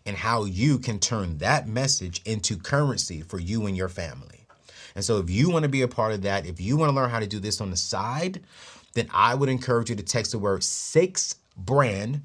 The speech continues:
that's the number six, B R A N D, to six one five, nine three zero, three four three one. Again, that is six one five, nine three zero, three four three one. Text the word six brand.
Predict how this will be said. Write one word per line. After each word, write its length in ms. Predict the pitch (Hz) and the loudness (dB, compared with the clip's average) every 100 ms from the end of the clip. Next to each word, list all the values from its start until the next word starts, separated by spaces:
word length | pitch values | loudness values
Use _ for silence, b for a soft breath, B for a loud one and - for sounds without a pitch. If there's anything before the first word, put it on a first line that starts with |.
| - | -2
that's 180 | 107 | -2
the 140 | - 113 | 0 0
number 280 | 107 98 87 | 0 -2 -4
six, 720 | - - 175 202 - - - b b - | -4 -4 0 0 0 -14 -16 b b 2
B 200 | 135 185 | 4 4
R 240 | 147 160 - | 6 6 6
A 240 | 131 151 143 | 2 2 2
N 260 | 139 131 107 | 2 2 2
D, 380 | 107 139 180 202 B B B B | 2 2 0 -6 B B B B
to 160 | - 113 | -2 0
six 320 | - 147 - | 2 2 2
one 140 | 156 | 0
five, 500 | 147 135 127 127 123 | 2 4 4 2 0
nine 460 | 95 101 110 123 127 | -2 4 4 4 2
three 300 | 120 120 143 | 0 2 2
zero, 400 | 117 110 107 104 | 4 4 4 2
three 280 | 104 98 107 | 0 -4 -4
four 300 | - 104 101 | 0 2 2
three 260 | 95 98 | 0 -2
one. 240 | 90 85 76 | 0 -2 -4
Again, 240 | 80 92 | -4 0
that 160 | 90 85 | 0 0
is 100 | 85 | -2
six 300 | - 131 - | -2 -2 2
one 140 | 147 | 0
five, 400 | 147 107 101 98 | 2 2 2 2
nine 400 | 87 90 107 123 | 0 0 2 0
three 260 | 127 131 151 | 0 0 2
zero, 380 | 117 98 92 92 | 2 4 2 0
three 240 | 92 104 | -2 -4
four 240 | - 110 | 0 0
three 240 | 113 113 131 | 0 -2 -2
one. 320 | 90 71 82 - B B B B - | -2 -6 -8 -16 B B B B -2
Text 260 | 110 - | 0 0
the 60 | 110 | -2
word 280 | 95 90 - | 0 0 -2
six 1000 | - - - - 160 175 190 - - - _ _ _ | -8 -10 -10 -2 2 2 0 -10 -10 -12 _ _ _
brand. 480 | 95 120 117 78 64 | 0 2 4 0 -8